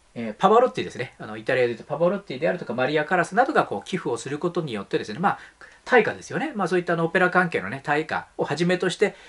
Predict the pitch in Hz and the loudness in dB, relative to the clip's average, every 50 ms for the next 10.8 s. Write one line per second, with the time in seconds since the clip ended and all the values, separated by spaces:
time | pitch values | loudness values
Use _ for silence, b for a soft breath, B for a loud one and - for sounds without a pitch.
0 | B B B B B - 170 160 151 - - 254 202 - 208 160 120 101 87 - | B B B B B -4 -4 -4 -4 -4 -4 -4 0 4 6 6 6 4 2 -6
1 | _ _ _ _ _ - - 180 214 214 190 165 160 165 226 233 226 196 139 104 | _ _ _ _ _ -6 2 2 4 4 4 2 2 2 2 2 2 0 -2 -4
2 | - _ - 147 127 104 - 156 220 208 - 135 110 85 - - _ _ _ _ | -4 _ -8 -8 -8 -8 -4 -4 -2 -2 -2 -4 -4 -6 -8 -14 _ _ _ _
3 | - _ - 117 98 85 - - 107 117 110 110 107 104 101 160 226 226 190 117 | -20 _ -20 -18 -18 -16 -16 -10 -10 -8 -8 -8 -10 -8 -6 -6 -4 -2 -2 -4
4 | 101 101 - _ _ _ 156 131 120 107 107 98 98 98 107 - 180 202 165 135 | -4 -6 -10 _ _ _ -6 -4 -4 -6 -6 -12 -14 -16 -12 -8 -6 -6 -6 -6
5 | 117 110 104 101 - - 90 92 - 117 175 214 - - - _ 90 87 - 92 | -6 -8 -8 -8 -10 -12 -14 -12 -8 -6 -6 -6 -6 -8 -10 _ -16 -14 -14 -14
6 | - - 85 101 - - - - - - _ B B B B B B B B - | -16 -16 -20 -20 -20 -20 -20 -20 -20 -20 _ B B B B B B B B 0
7 | 160 165 175 185 185 180 185 180 175 190 175 - 117 95 90 101 127 139 151 170 | 0 0 2 4 4 4 4 4 2 2 0 0 -2 -2 -2 -8 -8 -6 -6 -6
8 | 175 233 185 175 - 170 160 - _ _ - 180 185 285 311 254 196 - 139 120 | -4 -4 -4 0 0 0 0 -2 _ _ -10 -8 -4 -2 -2 0 0 2 0 0
9 | - - 135 - 185 180 185 180 180 185 214 170 151 175 190 196 208 226 262 277 | 0 -2 -4 -4 -2 0 0 0 2 0 0 4 6 6 6 6 2 0 0 -2
10 | 262 - 202 151 - 151 139 143 127 117 113 107 101 95 - | -2 -2 -2 0 -2 0 0 0 0 2 4 4 4 4 2